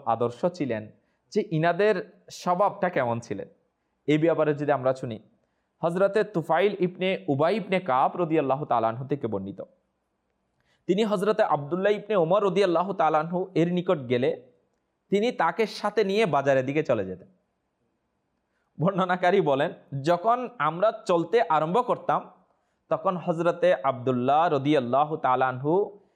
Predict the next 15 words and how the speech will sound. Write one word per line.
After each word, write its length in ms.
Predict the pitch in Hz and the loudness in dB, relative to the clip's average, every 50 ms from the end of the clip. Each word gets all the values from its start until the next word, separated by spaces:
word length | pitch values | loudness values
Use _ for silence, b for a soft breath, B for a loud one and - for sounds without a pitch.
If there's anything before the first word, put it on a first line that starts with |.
| _ _ _ | _ _ _
যেই 480 | 127 131 117 135 170 190 208 214 185 - | -12 -6 0 2 2 2 2 0 -4 -4
ছোটখাটো 720 | - 226 214 226 220 214 196 180 180 185 208 220 220 - - | -4 -2 0 0 0 2 0 -2 0 2 2 2 2 2 0
দোকানদার 760 | 151 131 143 147 147 170 156 151 151 147 160 175 185 180 - - | -2 -2 -2 0 0 0 -2 0 2 2 2 2 2 -2 -4 -4
অথবা 320 | - 151 151 190 190 214 208 | -4 0 0 2 2 2 2
মিসকিনদের 680 | 175 156 151 143 - - - 160 156 156 175 202 220 | 2 0 -2 -4 -4 -6 -4 -2 0 2 0 0 0
পাশ 320 | - - - 135 131 127 123 | 0 0 0 0 0 0 -2
দিয়ে 220 | 120 123 123 120 | -2 0 0 2
যেতেন, 300 | 110 113 113 - 170 190 - - _ _ _ _ _ _ _ _ _ _ _ _ _ _ _ _ _ _ _ _ _ _ _ _ _ _ _ _ _ | 0 0 0 0 -2 -2 -2 -12 _ _ _ _ _ _ _ _ _ _ _ _ _ _ _ _ _ _ _ _ _ _ _ _ _ _ _ _ _
তিনি 220 | 170 196 220 254 | 0 2 2 2
রাদিয়াল্লাহু 580 | 220 233 214 190 220 214 190 185 185 196 202 202 | 2 2 2 2 0 0 2 2 2 2 0 0
তাআলা 240 | 196 170 165 160 160 | 0 2 2 2 2
আনহু 180 | 165 180 196 | 0 -2 -6
তাদেরকে 460 | 202 190 147 131 135 151 147 - 170 | -2 -2 -2 0 0 0 0 0 -4
সালাম 440 | 160 - - 143 139 131 123 123 123 | -4 -2 -4 -2 0 0 0 0 -2
করতেন। 320 | 120 - - - - - | -6 -8 -10 -10 -14 -20